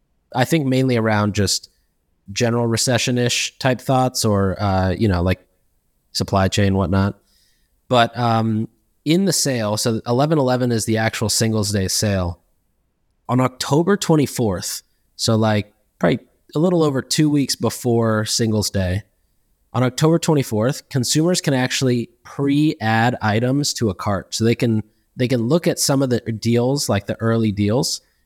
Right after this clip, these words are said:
and then add those items to cart. Then from November first to November third, companies can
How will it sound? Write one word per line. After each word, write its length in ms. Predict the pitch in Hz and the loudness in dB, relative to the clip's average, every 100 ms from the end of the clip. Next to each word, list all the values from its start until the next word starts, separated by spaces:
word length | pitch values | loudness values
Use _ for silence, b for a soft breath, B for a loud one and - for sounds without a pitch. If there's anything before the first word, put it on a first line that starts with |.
| _ - | _ -4
and 140 | 123 | -2
then 140 | 123 - | -2 -2
add 240 | 117 123 131 | -2 0 2
those 200 | 131 113 | 2 2
items 380 | 107 120 117 | 2 0 -2
to 80 | - | -4
cart. 420 | - 107 139 - _ _ _ _ _ _ _ | -2 0 0 -4 _ _ _ _ _ _ _
Then 460 | 113 131 160 185 190 | 0 2 4 2 -2
from 800 | - - 143 131 127 127 127 127 _ _ _ _ _ - | -6 -4 -2 2 2 2 0 -4 _ _ _ _ _ -6
November 640 | 123 123 120 131 156 175 | -2 2 2 2 0 -2
first 500 | - 127 151 - - | -2 -2 0 0 -2
to 80 | 135 | -2
November 420 | 120 120 131 117 | 0 0 2 0
third, 600 | - - 135 107 101 131 _ _ _ _ _ _ _ | -2 0 2 2 0 -4 _ _ _ _ _ _ _
companies 500 | - 143 160 170 170 | -2 0 2 2 2
can 540 | - 151 131 123 120 | 0 -2 0 0 0